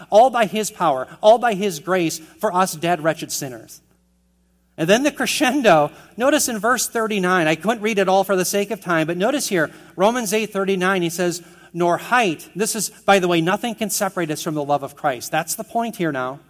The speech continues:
'cause we're heading for glory, the resurrection. Romans eight thirty-nine, he says, "Nor height, nor depth, nor any other created thing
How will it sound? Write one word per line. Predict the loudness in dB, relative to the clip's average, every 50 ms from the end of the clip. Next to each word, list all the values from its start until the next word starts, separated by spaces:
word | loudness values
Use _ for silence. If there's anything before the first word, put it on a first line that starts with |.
| _ _ _ _ _ _ -6
'cause | -6 -4 -2
we're | -2
heading | -2 -2 -2 -2 -4
for | -6 -6 -8 -8
glory, | -8 -4 -2 0 0 0 0 -2
the | -4 -4
resurrection. | -2 -2 -2 -2 -2 -4 -4 -4 -6 -10 -18 -18 -20 -20 _ _ _ _ _ _ _ _ _ _ _ _ _ _ _ _ _ _ _ 0
Romans | 2 4 4 2 0 -2 -2
eight | -2 -4 -4
thirty-nine, | -4 -2 -2 0 0 0 0 0 0 -2
he |
says, | -2 -4 -4 -6 -4
"Nor | -2 -2 -2 -2
height, | 0 2 2 2 0 0 -4
nor | -4 -4 -2
depth, | 0 0 0 0 -2 -4 -6
nor | -6 -6 -4
any | -2 -2 -2 -2 -4 -2
other | 2 2 4 4 2 -2 -4
created | -6 -6 -4 -2 0 0 -2 -2 -6
thing | -6 -6 -4 -2 -4 -4 -6